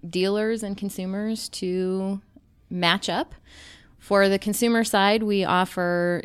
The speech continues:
tons of information on cars. Our editorial team is top notch,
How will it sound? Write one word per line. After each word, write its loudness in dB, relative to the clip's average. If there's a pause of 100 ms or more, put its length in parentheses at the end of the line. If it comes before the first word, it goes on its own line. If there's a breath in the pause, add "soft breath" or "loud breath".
tons -2 (120)
of -4 (540)
information 0
on -2
cars. -2
Our -6
editorial -6
team -8
is -8
top -6
notch, -4